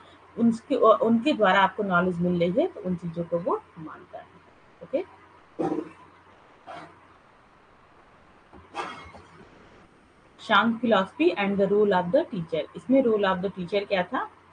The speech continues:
सांख्य फिलॉसफी में, सांख्य philosophy views the teacher as an authority। जो सांख्य, जो टीचर है, वही क्या है, पूरे रूप से वही अथॉरिटी है, मतलब वो, अ, जो उनके शिक्षक, अ, जो उनके छात्र हैं, उनको पूरी तरह से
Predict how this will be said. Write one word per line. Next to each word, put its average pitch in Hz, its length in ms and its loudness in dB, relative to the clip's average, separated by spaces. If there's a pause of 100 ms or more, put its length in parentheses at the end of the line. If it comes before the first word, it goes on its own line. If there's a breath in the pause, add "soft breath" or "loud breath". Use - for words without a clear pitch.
(100)
सांख्य 196 260 0
फिलॉसफी 196 440 -2
में, 311 160 0 (560 soft breath)
सांख्य 285 320 4
philosophy 208 800 -2
views 214 280 -2
the 294 100 4 (100)
teacher 233 360 2 (160)
as 175 140 2
an 285 400 -4
authority। 165 720 -10 (400)
जो 226 120 -2
सांख्य, 190 440 -2
जो 233 80 4
टीचर 240 460 2
है, 330 60 6
वही 214 260 2
क्या 202 240 -2
है, 285 220 0 (420 loud breath)
पूरे 240 200 4
रूप 202 280 0
से 302 60 0
वही 247 260 4
अथॉरिटी 175 500 -2
है, 247 60 0
मतलब 202 400 -2
वो, 285 60 0 (720)
अ, 170 240 -2
जो 180 380 -6 (140)
उनके 185 240 -2
शिक्षक, 175 500 -2
अ, 185 40 6
जो 190 220 2
उनके 190 200 0
छात्र 180 380 0
हैं, 349 60 0
उनको 208 220 0
पूरी 202 240 -2
तरह 175 200 2
से 339 220 0